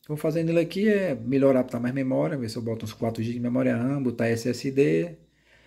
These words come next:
comprar uma fontezinha nova e correr pro abraço. Então esse hashtag dois tinha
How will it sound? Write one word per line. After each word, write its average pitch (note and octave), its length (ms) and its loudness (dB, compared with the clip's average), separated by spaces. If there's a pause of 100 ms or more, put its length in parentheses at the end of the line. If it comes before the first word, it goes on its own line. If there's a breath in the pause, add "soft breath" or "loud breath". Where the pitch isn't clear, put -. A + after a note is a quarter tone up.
(260 soft breath)
comprar B2+ 300 -4
uma B2 100 0
fontezinha C3+ 540 -2
nova E3+ 520 2
e G3+ 320 -10
correr E3+ 160 -2
pro A3 120 0
abraço. B2+ 420 2 (200)
Então D3+ 300 -4
esse D#3+ 160 -4
hashtag D#3 380 0
dois E3 640 0 (840 soft breath)
tinha D3 220 0